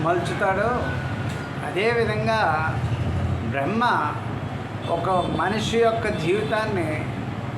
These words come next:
ఆ విధంగా కొన్ని లక్షణాలతోటి, కొన్ని అవయవాలతోటి, కొంత జ్ఞానంతోటి అన్నీ నిర్మిస్తాడు. కానీ అన్నీ నిర్మించాక కొన్ని అవకాశాలు మనిషికి మాత్రమే ఇస్తాడు.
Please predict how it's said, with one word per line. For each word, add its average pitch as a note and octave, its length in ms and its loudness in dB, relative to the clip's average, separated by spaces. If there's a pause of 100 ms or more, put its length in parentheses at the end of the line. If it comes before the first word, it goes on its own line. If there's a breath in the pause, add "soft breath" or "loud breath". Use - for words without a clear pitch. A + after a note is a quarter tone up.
(360)
ఆ E3+ 180 2
విధంగా G3 840 2 (720)
కొన్ని F3 260 2
లక్షణాలతోటి, G3 1000 2 (640)
కొన్ని F3 220 2
అవయవాలతోటి, G3+ 1040 4 (800)
కొంత E3+ 220 0
జ్ఞానంతోటి G3 1040 2 (680)
అన్నీ G3+ 380 -2
నిర్మిస్తాడు. D#3+ 720 -2 (1120)
కానీ G#3 320 0
అన్నీ F3 380 0
నిర్మించాక G3+ 680 0 (1160)
కొన్ని G3 240 2
అవకాశాలు A3 720 4
మనిషికి F#3 460 0
మాత్రమే G#3+ 540 2
ఇస్తాడు. C#3+ 360 -4